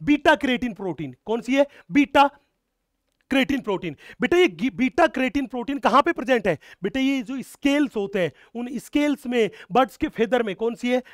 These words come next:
बीटा क्रिएटिन प्रोटीन। और सिल्क के अंदर जो फाइब्रोइन प्रोटीन है वो फाइब्रोइन प्रोटीन कौन सी है? एंटी पैरेलल टाइप की है, जबकि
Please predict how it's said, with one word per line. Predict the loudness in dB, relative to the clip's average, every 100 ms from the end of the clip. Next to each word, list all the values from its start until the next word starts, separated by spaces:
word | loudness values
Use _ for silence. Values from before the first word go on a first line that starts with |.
| -4
बीटा | -2 0 0
क्रिएटिन | 0 0 -2
प्रोटीन। | -6 -8 -6 -8 -12 -6
और | -6
सिल्क | -6 -12 2 6 6 4 0
के | 2
अंदर | 2 2 0
जो | -4 0
फाइब्रोइन | 2 2 0 -4
प्रोटीन | -4 -4 -2 0
है | -2 -4 -12 -10
वो | -2
फाइब्रोइन | 0 0 -8
प्रोटीन | -8 -8 -8 -8
कौन | -8 -8
सी | -4 -2
है? | -4 -12 -6
एंटी | -6 -4 -6
पैरेलल | -4 -2 -4
टाइप | -6 -10 -14
की | -16
है, | -18 _ _ -8
जबकि | -4 -4 -4 -6